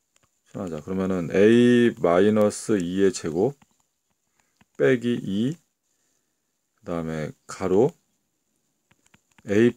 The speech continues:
빼기 삼의 제곱 더하기 일이 영보다 크거나 같다. 다음에 이제 치환했으니까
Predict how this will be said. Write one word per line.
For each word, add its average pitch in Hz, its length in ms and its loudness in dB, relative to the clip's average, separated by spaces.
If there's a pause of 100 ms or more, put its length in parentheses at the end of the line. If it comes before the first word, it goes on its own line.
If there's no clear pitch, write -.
빼기 117 340 2
삼의 117 440 -2
제곱 87 500 -2 (1080)
더하기 95 480 -2
일이 95 420 -2
영보다 90 540 -2
크거나 117 440 -6
같다. - 380 -14 (1900)
다음에 101 240 0
이제 92 160 0
치환했으니까 127 1000 0